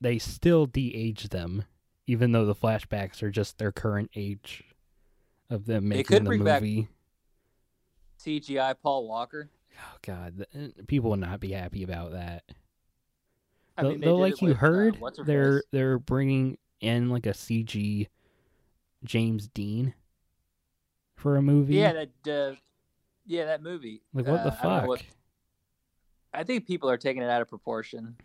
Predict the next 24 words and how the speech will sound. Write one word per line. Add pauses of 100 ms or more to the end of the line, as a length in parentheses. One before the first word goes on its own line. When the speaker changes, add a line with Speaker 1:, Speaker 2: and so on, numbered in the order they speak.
(480)
Speaker 1:
Yeah,
Speaker 2:
I
Speaker 1:
and
there,
Speaker 2:
mean
Speaker 1:
there's,
like,
a
hologram
Whitney
Houston
tour
going
on. (960)
Speaker 2:
Well,
didn't
they
do
that
with
what's
her
face? (160)
Uh,